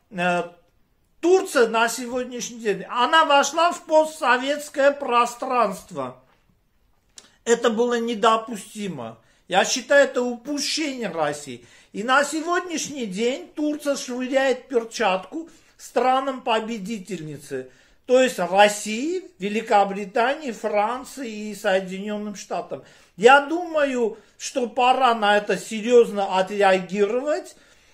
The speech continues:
и принять в этом участие не только страны-победительницы, а те страны, которые большую эстафету вели, например,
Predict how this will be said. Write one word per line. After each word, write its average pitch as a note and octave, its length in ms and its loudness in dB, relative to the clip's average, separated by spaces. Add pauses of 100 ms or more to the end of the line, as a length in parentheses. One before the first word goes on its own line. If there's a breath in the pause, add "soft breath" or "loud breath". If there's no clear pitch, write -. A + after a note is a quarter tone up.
(200 soft breath)
и C#4+ 160 4
принять C#4+ 680 0
в G#3+ 120 -2
этом B3 400 2
участие A#3+ 600 -2
не G3+ 140 -4
только C#4+ 440 -2
страны-победительницы, C4+ 1500 -4
а G3+ 160 2
те C#4 260 -6
страны, C4 440 -6
которые A3+ 540 -2
большую G#3+ 760 0 (240 loud breath)
эстафету B3 800 0
вели, F3+ 260 -6
например, G#3+ 640 -2